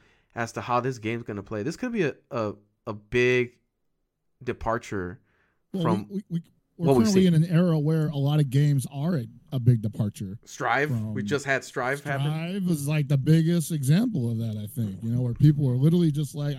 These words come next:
Speaker 2: "I don't know if this is my Guilty Gear." There's, the Gatling system's chopped up.
Speaker 1: Yeah.
Speaker 2: Um, the air dashes suck. You know, like, people have a lot of opinions on it, but they unequivocally agree that it looks beautiful.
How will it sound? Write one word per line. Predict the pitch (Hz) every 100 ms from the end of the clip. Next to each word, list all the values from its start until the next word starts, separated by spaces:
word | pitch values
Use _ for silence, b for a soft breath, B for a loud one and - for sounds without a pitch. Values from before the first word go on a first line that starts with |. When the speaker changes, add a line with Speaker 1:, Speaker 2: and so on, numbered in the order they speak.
| 117
Speaker 2:
"I | 175
don't | 165 139
know | 135 147
if | 135 -
this | 139 135
is | 156
my | 175 220
Guilty | 233 330 - 262
Gear." | 190 175 117 92
There's, | 123 170 135 B B B
the | -
Gatling | 127 214 262 202 160
system's | 160 131 127 117
chopped | - 120 101 117
up. | 101 76 - 110
Speaker 1:
Yeah. | 110 92
Speaker 2:
Um, | 120 127 127 123 123 120 131 - _ _ - -
the | 127 143
air | 196 240
dashes | 180 160 139 117 -
suck. | 143 110 95
You | 135
know, | 151
like, | 147 143
people | 180 180 185
have | 160
a | 135
lot | 135 147
of | 147
opinions | - 185 190 147 123
on | 120
it, | 110
but | 131
they | 165 151 151 - 185 -
unequivocally | 170 165 135 175 226 160 135 131
agree | 123 117 185
that | 170 117
it |
looks | 127 120 95
beautiful. | - 151 240 101 -